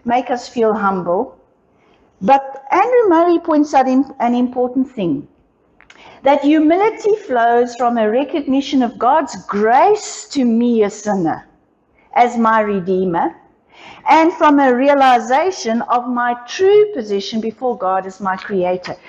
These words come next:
So he's saying that knowing that I'm a sinner isn't, isn't what humbles us most. It is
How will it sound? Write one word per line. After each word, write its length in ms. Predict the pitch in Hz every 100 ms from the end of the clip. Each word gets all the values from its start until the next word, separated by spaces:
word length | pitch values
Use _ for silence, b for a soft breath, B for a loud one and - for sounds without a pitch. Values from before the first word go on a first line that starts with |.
| B B B
So 320 | - 320 302
he's 200 | 370 466
saying 680 | - 359 359 302 285 - - _ _ _ _ _ _ _ _ _
that 500 | 226 285 294 - - - -
knowing 580 | 220 285 415 427 415 370
that 140 | 294
I'm 180 | 285 294
a 60 | 294
sinner 360 | - 381 359
isn't, 440 | 269 339 349 392 - - - _ _
isn't 320 | 359 370 359
what 180 | 277 277
humbles 400 | 277 302 311 294
us 200 | 285 277
most. 720 | 277 254 185 - - - - _ _ _ _ _ B B B B
It 120 | 359
is 320 | 370 359 -